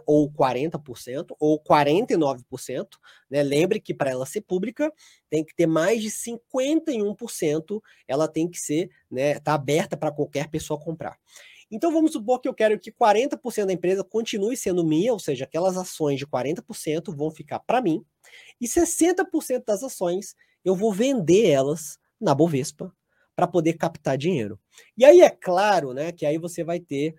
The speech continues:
uma equipe, uma auditoria econômica pra dizer quanto que realmente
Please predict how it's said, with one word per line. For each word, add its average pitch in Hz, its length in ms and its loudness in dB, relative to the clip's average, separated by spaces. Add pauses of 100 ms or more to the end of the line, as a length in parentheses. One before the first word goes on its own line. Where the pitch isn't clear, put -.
(200)
uma 143 200 -4
equipe, 151 360 -6
uma 147 100 -2
auditoria 156 680 -2
econômica 143 640 -4
pra 147 160 -2
dizer 151 380 -6
quanto 220 340 -6
que 214 140 -8
realmente 190 800 -6